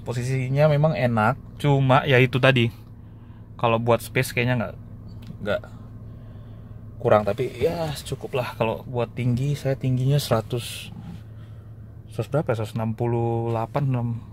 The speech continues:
seratus tujuh puluh lah ya. Cukup lah. Ya agak ngangkang dikit, lumayan. Nggak ada apa-apa di belakang ya, tapi ada cup holder, speaker ada, eh, power window.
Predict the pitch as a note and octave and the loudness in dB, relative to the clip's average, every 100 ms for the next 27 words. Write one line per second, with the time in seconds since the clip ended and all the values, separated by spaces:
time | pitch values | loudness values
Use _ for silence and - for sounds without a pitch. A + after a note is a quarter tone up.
0 | - - B2 A#2+ A2+ C3 C3+ B2+ G#2 C3 | -14 -6 -4 -4 -6 0 2 2 0 -4
1 | - - - - - - - - - - | -8 -16 -16 -16 -16 -18 -18 -18 -16 -16
2 | - - - - - - - - D#2 - | -16 -16 -16 -12 -6 -4 -4 -6 -8 -10
3 | - - - - G#2 G#2 A2+ A2+ A2+ A2+ | -16 -14 -6 -2 4 4 6 4 4 0
4 | A2 B2+ - - - - - - - G2+ | 0 -2 -6 -8 -14 -16 -16 -14 -10 -6
5 | B2+ C#3+ - - - - - - - - | -6 -6 -12 -16 -16 -16 -16 -16 -16 -16
6 | - - - - - - - C#3+ C3 C#3 | -14 -14 -14 -10 -8 -8 0 4 4 4
7 | C#3+ F3 D#3 D#3 F3+ G3 G3 D#3 D3+ F3+ | 6 6 6 6 6 6 4 2 2 2
8 | F3 - D#3+ D#3 D3+ E3 G#3 - - - | 4 4 2 2 6 6 4 -2 -4 -14
9 | - - - - - - - - - - | -2 -2 -2 -12 -12 -14 -14 -14 -14 -14
10 | - - - C3+ D3 C#3+ C3+ D3 G3+ - | -8 -8 -6 -4 0 2 4 4 4 0
11 | - - - - B2 B2 B2 C3 C3 - | -14 -14 -10 -4 -2 -2 -2 -2 -4 -10
12 | - - - - - - - B2+ B2 B2+ | -12 -12 -12 -14 -14 -14 -4 0 2 2
13 | C#3 | 2